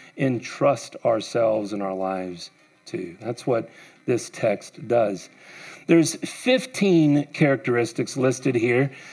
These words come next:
Uh, I wanna briefly touch on each just to walk down through it. There's five characteristics I think you can group these into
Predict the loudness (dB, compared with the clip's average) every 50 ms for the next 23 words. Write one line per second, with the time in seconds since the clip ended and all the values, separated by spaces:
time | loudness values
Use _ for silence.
0 | -20 -8 0 2 4 4 4 4 4 4 2 0 -2 2 4 4 4 4 2 2
1 | 4 2 2 4 4 2 2 2 2 2 2 2 2 0 0 0 2 2 2 0
2 | -2 -4 -2 -2 -2 -2 -2 -2 -2 2 4 4 6 6 4 2 0 0 0 2
3 | 2 2 2 0 -2 -4 -6 -12 -18 -20 -20 -20 -20 -20 -12 -4 0 2 4 4
4 | 4 4 2 2 2 2 2 0 -2 -6 -12 -16 0 2 4 6 6 6 6 6
5 | 6 4 4 2 -2 -4 -8 -14 -20 -20 -20 -20 _ _ _ _ -2 2 4 6
6 | 6 6 4 4 2 2 4 4 4 4 2 2 0 0 -2 -2 0 0 2 2
7 | 2 2 0 0 0 0 0 -2 -2 -2 -2 -4 -4 0 0 2 2 0 0 -2
8 | -2 0 0 2 0 -2 -4 -6 -12 -20 -20 -20 -20 _ -4 0 0 2 2 0
9 | 0 -2 -2 -2 0 0 0 -2 -4